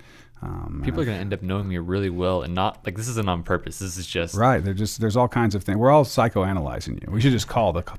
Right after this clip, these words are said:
Speaker 1: podcast Psychoanalyze Hunter Croft.
Speaker 2: What's wrong with Hunter Croft?
Speaker 1: Yeah, what's, <laughs> what's wrong with Hunter?
Speaker 2: <laughs>
Speaker 1: Um, so I'm gonna ask you a few things. Uh,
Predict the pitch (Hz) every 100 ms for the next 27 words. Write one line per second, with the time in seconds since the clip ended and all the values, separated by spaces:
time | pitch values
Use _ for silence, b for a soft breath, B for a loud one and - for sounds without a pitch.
0 | - 60 - 65 64 - - 92 87 85
1 | 80 76 71 69 76 - - - 90 73
2 | - 69 104 - 104 98 90 90 - -
3 | 104 92 80 - - - - - 120 110
4 | 127 113 110 113 104 92 76 B B B
5 | - 113 107 98 95 - 175 160 - 185
6 | 180 131 131 - 117 - 95 - 82 76
7 | 69 - 117 120